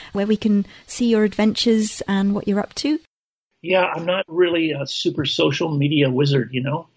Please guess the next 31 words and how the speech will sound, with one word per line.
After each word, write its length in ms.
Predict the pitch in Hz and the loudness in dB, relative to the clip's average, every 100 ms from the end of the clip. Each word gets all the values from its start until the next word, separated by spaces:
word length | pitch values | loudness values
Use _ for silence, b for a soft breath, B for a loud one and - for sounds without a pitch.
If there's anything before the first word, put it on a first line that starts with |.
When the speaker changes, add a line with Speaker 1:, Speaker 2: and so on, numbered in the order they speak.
| - | -4
Speaker 2:
Amy, 200 | 139 147 | 0 2
but 160 | 147 143 | 2 0
I 60 | |
do 120 | 139 | 2
have 140 | 160 151 | 2 2
an 120 | 139 | 0
Instagram 460 | 143 143 143 143 139 | 0 -2 -2 0 0
account. 320 | 139 139 143 | -2 -2 -2
I 80 | 147 | -4
have 40 | |
a 80 | 143 | -4
Facebook 400 | 147 151 - 143 | -4 -2 -4 -4
account, 460 | 131 - - 143 | -6 -6 -2 0
but 80 | 147 | 0
I'm 120 | 131 | 0
sort 160 | 135 156 | 0 0
of 60 | 135 | 0
more 220 | 127 131 | 0 0
active 320 | 139 135 135 | -2 -2 -2
on 100 | 135 | 0
my, 220 | 135 131 - | 0 -2 -4
um, 280 | 135 135 131 - | -4 -4 -4 -2
Instagram 440 | 143 143 143 143 | -2 0 0 0
account. 380 | 143 147 160 190 _ - | 0 -4 -6 -10 _ -10
And 180 | 190 143 | 0 0
it's 180 | 135 - | 2 -2
just, 360 | - 131 - | -2 -2 0
um, 320 | 135 131 139 - _ | 0 0 -2 -8 _
just 240 | - - - | -2 -2 2
Jeff 180 | 135 135 | 0 2
Hackman. 420 | 139 139 170 | 0 0 -4